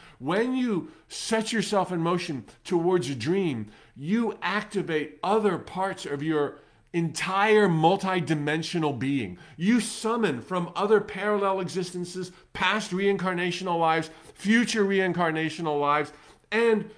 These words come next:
tap in to what they call the Akashic Records for any success stories that will buttress your confidence, for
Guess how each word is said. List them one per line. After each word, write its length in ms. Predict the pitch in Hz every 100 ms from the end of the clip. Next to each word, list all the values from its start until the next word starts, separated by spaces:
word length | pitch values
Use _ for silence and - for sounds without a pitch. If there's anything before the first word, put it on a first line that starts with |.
| _
tap 360 | - 233 226
in 340 | 220 233 208 165 - - -
to 420 | 190 180 156 - - -
what 180 | 135 175
they 120 | 180
call 220 | 175 190 190
the 140 | 175
Akashic 560 | 160 - 180 175 180 160
Records 560 | 175 190 160 85 - - _ _ _
for 340 | - 196 185 -
any 420 | 190 233 240 214
success 640 | 175 208 - - 220 208
stories 400 | - 190 185 185
that 140 | 180 175
will 340 | 185 165 - -
buttress 800 | 127 113 208 208 180 165 - -
your 220 | 139 160
confidence, 640 | 160 170 147 147 113 85 - - -
for 500 | - 196 190 175 175